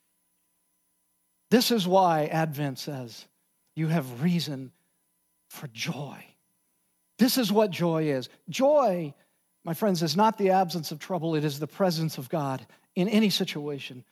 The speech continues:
that you are in. What are you going through this morning? What has you exhausted, pessimistic, cynical? What are you fearing? The psalmist wrote,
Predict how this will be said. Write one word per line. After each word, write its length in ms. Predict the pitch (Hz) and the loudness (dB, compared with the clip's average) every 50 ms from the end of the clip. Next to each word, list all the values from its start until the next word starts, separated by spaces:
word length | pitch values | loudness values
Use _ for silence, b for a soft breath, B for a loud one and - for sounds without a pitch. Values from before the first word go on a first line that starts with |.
| _ _ _ - | _ _ _ -12
that 140 | - 147 156 | -10 -10 -8
you 200 | 165 135 135 123 | -8 -8 -8 -8
are 120 | 117 113 - | -8 -10 -12
in. 220 | 127 110 107 104 _ _ _ _ _ _ _ _ _ _ _ _ _ _ _ _ _ _ _ _ _ _ _ _ _ _ _ | -14 -18 -20 -20 _ _ _ _ _ _ _ _ _ _ _ _ _ _ _ _ _ _ _ _ _ _ _ _ _ _ _
What 240 | - 151 196 262 302 | 0 4 6 6 6
are 80 | 330 302 | 6 4
you 200 | 262 269 262 202 | 4 4 4 4
going 380 | 165 208 196 185 185 180 165 | 4 6 6 6 4 2 0
through 300 | 135 - - 165 160 156 | -2 -6 -6 -4 -4 -2
this 200 | 143 139 - - | -4 -4 -6 -8
morning? 360 | 139 123 123 120 110 107 104 _ _ _ _ _ _ _ _ _ _ _ _ _ _ _ _ _ _ _ - | -10 -10 -10 -12 -14 -18 -20 _ _ _ _ _ _ _ _ _ _ _ _ _ _ _ _ _ _ _ 4
What 160 | 240 294 320 | 6 8 8
has 260 | 311 294 277 208 165 | 8 6 6 2 2
you 300 | 170 175 202 247 262 254 | 2 4 4 4 6 6
exhausted, 840 | 233 214 170 151 139 196 208 208 214 190 - - - 156 135 131 - | 4 4 2 0 2 4 4 4 4 0 -2 -6 -6 -6 -6 -6 -4
pessimistic, 920 | - - 233 - - 214 190 202 202 - - - 170 135 - - - - _ _ _ _ _ _ _ _ _ _ _ _ _ _ | -2 0 0 2 2 2 2 2 2 0 -2 -4 -6 -8 -8 -12 -20 -20 _ _ _ _ _ _ _ _ _ _ _ _ _ _
cynical? 640 | - - - 233 220 202 160 - 139 120 113 - _ _ _ _ _ _ _ _ _ _ _ _ _ _ _ _ _ - | -4 2 2 4 4 4 0 -2 -6 -8 -10 -12 _ _ _ _ _ _ _ _ _ _ _ _ _ _ _ _ _ 0
What 140 | 208 254 302 | 2 2 4
are 60 | 311 | 4
you 160 | 285 302 254 | 4 4 2
fearing? 720 | - - - - 254 247 220 214 202 170 143 127 107 101 98 - _ _ _ _ _ _ _ _ _ _ _ _ _ _ _ _ _ _ _ _ _ _ _ _ _ _ _ _ _ _ _ _ _ - | 2 -2 -2 2 4 6 6 6 6 4 2 0 -4 -8 -12 -20 _ _ _ _ _ _ _ _ _ _ _ _ _ _ _ _ _ _ _ _ _ _ _ _ _ _ _ _ _ _ _ _ _ -10
The 60 | - - | -4 2
psalmist 420 | - 226 226 226 226 208 - - | 4 6 6 6 4 2 0 2
wrote, 340 | 208 208 220 226 214 208 | 4 4 4 4 2 0